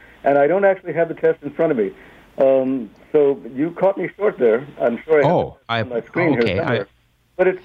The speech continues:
Speaker 1: there's
Speaker 2: that's all right.
Speaker 1: questions. I'll give you a sense of them because I can certainly do that.
Speaker 2: Yes.
Speaker 1: Um,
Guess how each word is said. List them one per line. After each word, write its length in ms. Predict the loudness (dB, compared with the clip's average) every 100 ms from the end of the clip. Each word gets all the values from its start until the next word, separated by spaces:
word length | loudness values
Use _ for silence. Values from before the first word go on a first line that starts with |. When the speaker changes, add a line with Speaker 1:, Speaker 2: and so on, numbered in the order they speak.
| -2
Speaker 1:
there's 140 | 0
Speaker 2:
that's 140 | 0
all 120 | 0 0
right. 180 | -2
Speaker 1:
questions. 300 | -8 _ _
I'll 80 | -4
give 160 | -2 2
you 80 | 2
a 100 | 2
sense 240 | -2 0
of 100 | -4
them 140 | -6
because 220 | -6 -2 0
I 80 |
can 200 | 0 -4 -6
certainly 260 | -4 -4
do 140 | 0 2
that. 260 | 2 0 -6 _ -20 -20 -14 -2
Speaker 2:
Yes. 280 | -2 -2 -8
Speaker 1:
Um, 320 | -2 -2 -2